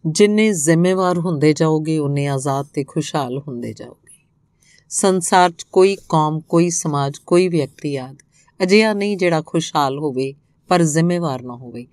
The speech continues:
ਤੇ ਜ਼ਿੰਮੇਵਾਰ ਹੋਵੇ ਪਰ ਆਜ਼ਾਦ ਨਾ ਹੋਵੇ। ਜ਼ਿੰਮੇਵਾਰੀ ਆਜ਼ਾਦੀ ਦਾ ਪਹਿਲਾ ਨੇਮ ਹੁੰਦੀ ਹੈ। ਜੀਵਨ ਦੀ ਹਰ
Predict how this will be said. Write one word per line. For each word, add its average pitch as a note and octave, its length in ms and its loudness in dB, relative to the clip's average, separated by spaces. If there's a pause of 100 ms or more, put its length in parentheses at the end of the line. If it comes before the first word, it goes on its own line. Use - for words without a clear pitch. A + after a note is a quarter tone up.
(300)
ਤੇ F3+ 100 6
ਜ਼ਿੰਮੇਵਾਰ F3 600 2
ਹੋਵੇ E3+ 300 -2
ਪਰ D3 220 -4
ਆਜ਼ਾਦ B2 420 -4
ਨਾ A#2 140 -12
ਹੋਵੇ। - 260 -20 (600)
ਜ਼ਿੰਮੇਵਾਰੀ F3+ 600 4
ਆਜ਼ਾਦੀ D3 460 0
ਦਾ C#3+ 140 -6
ਪਹਿਲਾ F#3 420 -2
ਨੇਮ C3+ 280 -4
ਹੁੰਦੀ A#2 400 -16
ਹੈ। - 60 -20 (880)
ਜੀਵਨ G3+ 420 2
ਦੀ G3 120 -2
ਹਰ G3+ 340 0